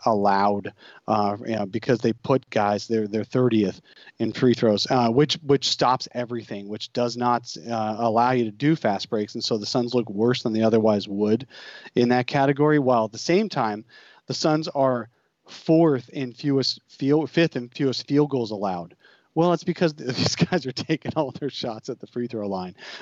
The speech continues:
Uh, that'll level out. The, the Suns are defending all the, all the shots, uh, with gusto, and so I think because of that, they're fouling so much. Part of that's gonna be the refs being tired of, uh, blowing the whistle constantly. Uh, they're gonna get inured to the physicality of the Suns.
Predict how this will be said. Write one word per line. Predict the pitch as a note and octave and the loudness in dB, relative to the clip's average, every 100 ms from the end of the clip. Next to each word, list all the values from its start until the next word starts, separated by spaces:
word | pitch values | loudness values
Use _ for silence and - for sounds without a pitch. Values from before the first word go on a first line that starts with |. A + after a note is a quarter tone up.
| - | 0
Uh, | C#3 B2+ | 4 4
that'll | B2 D#3 E3+ D3+ | 4 4 4 4
level | D3 D3 | 4 2
out. | C#3 C3+ C3+ - - - - | 0 0 -2 -6 -20 -20 -14
The, | B2 B2 A#2+ B2+ | -4 -4 -4 -6
the | B2 | -6
Suns | C#3+ C3 B2 | -4 -4 -4
are | B2+ C3 | 0 0
defending | B2+ B2 C3 C3 C3+ C3+ C3+ _ _ _ _ - | 0 -2 -2 0 -2 -2 -6 _ _ _ _ -2
all | A#2 A#2+ | 2 2
the, | A#2+ A#2+ | 2 0
all | B2+ A#2 | 0 -2
the | G#2+ | -2
shots, | - B2 A2+ A#2+ - - | 0 2 4 2 -6 -4
uh, | A2+ A2 G#2 | -2 0 0
with | A#2+ B2 | 2 0
gusto, | - A#2+ - C#3+ C3+ B2+ | 0 0 2 4 4 2
and | A2+ | 0
so | B2 A2 | -2 0
I | A2 | -2
think | - A#2+ A2+ - A2+ | -2 -4 -4 -8 -10
because | - A#2+ A2 | -2 0 2
of | A2+ | 4
that, | A2+ A2+ | 2 2
they're | A2 | -2
fouling | - G#2 A#2 B2+ C3 | 0 0 2 0 -2
so | C#3 | 0
much. | C3+ C3+ - - - - _ | 2 0 -2 -16 -20 -20 _
Part | - C#3+ | 0 2
of | D#3 | 4
that's | D#3+ - | 2 0
gonna | D#3+ D3 | -2 0
be | C#3 | 0
the | A#2+ | 0
refs | A#2+ B2+ - | 0 -2 -2
being | C3 A#2 | -6 -6
tired | A2 A#2 A#2 A#2 | -6 -4 -2 -2
of, | G#2+ - - | -4 -6 -2
uh, | G#2+ | -2
blowing | G2+ A#2 A#2+ | -2 -2 -2
the | G#2+ | 0
whistle | A#2 A#2+ B2 | -2 0 -2
constantly. | - G#2+ G2+ B2 B2+ C3+ - _ _ _ B2+ | -2 -4 -4 -4 0 0 -4 _ _ _ 0
Uh, | A2 G#2 | 2 2
they're | A2 | 0
gonna | A#2+ A2+ | 0 2
get | A#2 | 2
inured | A2 G#2+ A2 A#2 A#2+ - | 2 0 2 4 2 0
to | B2 B2 A#2 | 2 4 2
the | A2 | 2
physicality | A#2 A2 G#2+ G#2+ A2 A#2 B2+ | 0 -2 0 2 4 6 6
of | B2 | 4
the | |
Suns. | A#2+ C3+ C3+ C#3+ | 4 2 2 0